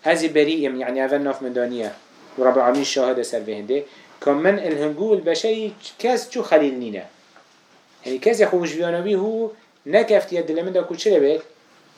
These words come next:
کو گلک گلک زور ببید. بو فإن الله قد اتخذني خليلا. چونکه رب العالمین از کلمه چه خو؟ آه، خلیل خو، خوشتوی خو.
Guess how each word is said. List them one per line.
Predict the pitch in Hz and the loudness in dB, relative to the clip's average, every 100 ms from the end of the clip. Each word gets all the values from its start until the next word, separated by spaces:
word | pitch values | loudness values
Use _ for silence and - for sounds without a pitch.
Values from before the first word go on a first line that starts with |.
| - | -6
کو | 127 | 0
گلک | 123 151 143 | 6 6 6
گلک | 139 135 127 | 2 0 0
زور | 123 123 | -4 -6
ببید. | 117 107 101 - _ _ _ _ _ _ _ _ _ - _ _ _ - | -6 -8 -10 -14 _ _ _ _ _ _ _ _ _ -20 _ _ _ -14
بو | 131 226 240 | -2 2 2
فإن | 214 175 165 165 | 2 2 0 4
الله | 151 143 156 170 156 | 6 6 2 2 0
قد | 165 - 135 | 0 -2 -4
اتخذني | 139 127 123 151 180 185 185 | -6 -4 -2 0 0 -2 -6
خليلا. | - 120 113 107 104 98 95 - 107 _ _ _ _ _ _ | -6 -6 -6 -6 -6 -8 -12 -20 -20 _ _ _ _ _ _
چونکه | - 120 131 | -16 -8 -4
رب | 131 | -2
العالمین | 131 139 160 160 | -4 -4 -8 -4
از | 160 156 | -4 -4
کلمه | - 175 156 143 | -6 -6 -4 -4
چه | 156 127 - | -2 -2 -2
خو؟ | 117 147 _ _ _ _ - - - _ - - - _ | -8 -10 _ _ _ _ -20 -20 -20 _ -20 -20 -20 _
آه، | - 120 110 - | 0 2 0 -2
خلیل | 123 127 117 110 | -4 -2 -4 -4
خو، | 117 | -6
خوشتوی | 107 113 - 113 110 113 | -8 -8 -4 -4 -2 -2
خو. | 104 | -2